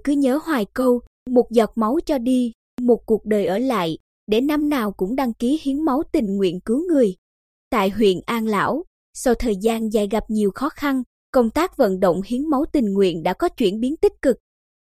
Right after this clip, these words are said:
Theo Chủ tịch Hội Chữ Thập Đỏ huyện An Lão Thái Kim Dung, nhiều giải pháp đã phát huy hiệu quả tích cực. Huyện đã thành lập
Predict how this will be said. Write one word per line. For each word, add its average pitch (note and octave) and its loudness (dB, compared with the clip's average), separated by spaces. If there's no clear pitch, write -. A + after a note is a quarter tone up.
Theo C#4 2
Chủ F#3 2
tịch D4 2
Hội F#3+ 2
Chữ F#3 2
Thập - -4
Đỏ G3+ 0
huyện G3 0
An A3+ -2
Lão F3+ 0
Thái C4 -4
Kim C4 0
Dung, B3+ 2
nhiều A#3+ 4
giải F#3 2
pháp E4 -4
đã A3 -2
phát E4 -4
huy C#4+ 0
hiệu F#3 0
quả - 0
tích F4 -2
cực. B3 2
Huyện G3+ 2
đã G3+ 0
thành C4+ -4
lập G#3+ -2